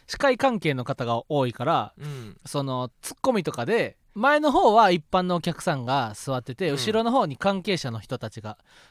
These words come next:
Speaker 1: 座っててな。で、なんか、例えツッコミで、おい、すごいツルツルじゃねえか。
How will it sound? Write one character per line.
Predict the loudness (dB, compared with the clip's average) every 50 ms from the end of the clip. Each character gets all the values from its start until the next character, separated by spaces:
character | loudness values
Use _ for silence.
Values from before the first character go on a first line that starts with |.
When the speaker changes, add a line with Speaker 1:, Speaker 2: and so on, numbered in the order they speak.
| _ -14
Speaker 1:
座 | -6 0 0 0
っ | 0
て | 0 -4 -10
て | -10 -10
な。 | -12 -12 -14 -14 _ _ _ _ -20 -20 -20 _ _ -10
で、 | -8 -6
な | -6 -6
ん | -8
か、 | -8 -6 -4 -2 2
例 | 2 2
え | 2
ツ | 0 -4
ッ | -10 _
コ | -4 -2 -2
ミ | -2 -2
で、 | 0 2 2 2 0 -2 -6 -12 _ _ _ _ _ _ _ _ _ _ _ _ _ _
お | -14 -8 -4 -2 -2 -2
い、 | -2
す | -2 -2 0
ご | 4 6 6
い | 6 6
ツ | 6 2
ル | 0 0 0
ツ | -2 -2
ル | 0 2
じ | 2
ゃ | 2
ね | 2 0
え | -2
か。 | -2 -4 -6 -6 -6 -8 -12 _